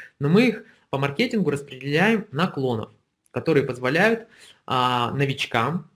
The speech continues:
а, позволяют вам и также позволяют партнёрам двигаться быстрее. На дистанции вы заработаете гораздо больше, потому что клон вам будет приносить тоже деньги. Ну и не забывайте, что куратор получает с клона такую же реферальную,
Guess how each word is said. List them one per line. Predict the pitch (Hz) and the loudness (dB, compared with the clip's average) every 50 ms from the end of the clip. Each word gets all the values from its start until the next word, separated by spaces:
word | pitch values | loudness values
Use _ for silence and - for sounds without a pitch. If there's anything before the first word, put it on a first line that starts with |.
| _ - | _ -14
а, | - - | -10 -4
позволяют | - 139 135 139 156 151 151 147 139 127 - - - | -2 -2 0 0 0 2 2 2 2 0 -2 -6 -10
вам | - 113 117 120 117 131 170 185 - - _ _ | -10 -4 -2 0 0 0 0 -4 -6 -8 _ _
и | - 143 | -12 -10
также | - - 156 143 127 135 | -2 0 0 0 0 -2
позволяют | - 127 120 135 135 135 123 113 - | -6 -6 -4 -2 -2 0 -2 -2 -4
партнёрам | 120 113 110 - 185 240 254 220 170 | -6 -8 -2 2 2 2 4 2 0
двигаться | 117 - 180 170 151 - - - - | 0 0 0 2 2 0 -2 -2 -6
быстрее. | - 151 147 - - - 147 185 214 233 190 131 120 113 - - - - - _ - | -6 -4 -4 -4 -2 0 2 4 4 4 4 4 2 0 -2 -6 -20 -20 -14 _ -4
На | 143 | -2
дистанции | 143 143 143 - 254 311 294 - - | -2 -2 0 0 0 0 0 -2 -2
вы | 139 147 | -2 0
заработаете | 147 175 156 143 147 170 170 175 - - - | 2 2 2 2 2 0 0 -2 -2 -2 -2
гораздо | - 139 143 139 - 135 | -2 0 0 0 -2 -2
больше, | 135 202 226 220 - | 2 2 0 0 -2
потому | - - - 143 | -8 -6 -6 -6
что | 143 - 127 | -6 -6 -8
клон | - - 175 214 214 | -4 0 0 2 2
вам | 180 139 123 127 | 0 -2 -2 -2
будет | 139 139 135 | -4 -6 -6
приносить | - - 123 131 - - 196 - | -4 -6 -6 -6 -6 -8 -8 -4
тоже | - 165 165 160 151 | -2 -2 -2 -2 -4
деньги. | 127 120 117 113 110 110 - - _ - - - - - | -4 -4 -2 -2 -4 -6 -10 -16 _ -20 -20 -20 -8 0
Ну | - 180 | 4 6
и | 220 | 6
не | 202 165 | 6 4
забывайте, | 135 131 139 151 180 190 185 180 - | 2 2 0 2 4 4 2 2 -2
что | 143 - - 139 120 | -6 -2 -2 -2 -2
куратор | - 139 147 185 202 185 170 | 0 0 2 2 2 0 -2
получает | - - 127 123 120 - 170 160 156 151 | -4 -4 -6 -6 -2 -2 0 0 -2 -4
с | |
клона | - - 151 165 170 165 143 | -6 -4 0 2 2 2 0
такую | - 131 - 151 143 | -2 -4 -4 -2 -2
же | 123 123 | -2 -2
реферальную, | 117 117 - - 127 123 123 123 120 113 113 110 | -6 -8 -4 -2 0 0 0 0 0 -4 -4 -6